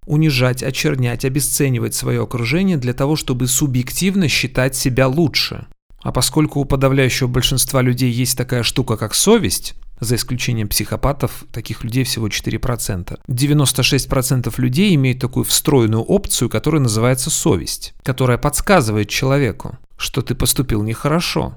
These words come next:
И после того, как человек побывал в состоянии тирана и всё очернил вокруг, он перемещается в состояние жертвы. Он начинает заниматься самоуничижением.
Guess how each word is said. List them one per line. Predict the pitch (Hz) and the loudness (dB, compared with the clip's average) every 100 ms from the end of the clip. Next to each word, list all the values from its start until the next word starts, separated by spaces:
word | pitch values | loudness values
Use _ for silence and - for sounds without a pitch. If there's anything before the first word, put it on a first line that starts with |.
| - | -8
И | - | -2
после | 147 - | 0 2
того, | 143 143 139 | 2 2 2
как | 127 | -2
человек | - 143 127 | -2 0 0
побывал | 131 123 127 113 | 0 2 4 4
в | |
состоянии | - 120 - 131 117 107 | 0 -2 0 0 2 0
тирана | - 147 113 90 98 196 - | 2 2 2 0 -2 -4 -6
и | 117 | -6
всё | - 147 | -2 2
очернил | 127 - 127 104 92 | 2 2 0 0 -2
вокруг, | 101 135 185 220 - - - - - | -2 -2 -2 -2 -6 -20 -20 -18 -4
он | 143 175 | 2 4
перемещается | 190 170 139 - 160 - | 4 4 4 2 0 0
в | 180 | 0
состояние | 160 - 143 127 123 127 | 0 2 2 4 4 2
жертвы. | 139 196 - - 107 - - - - | 4 4 2 -2 -10 -10 -16 -16 -4
Он | 131 156 | 2 2
начинает | 143 135 127 143 | 2 2 2 2
заниматься | 127 120 113 127 139 | 2 2 2 0 -2
самоуничижением. | - 123 120 120 120 - 120 104 95 73 78 | 0 2 2 2 0 0 0 2 0 -4 -8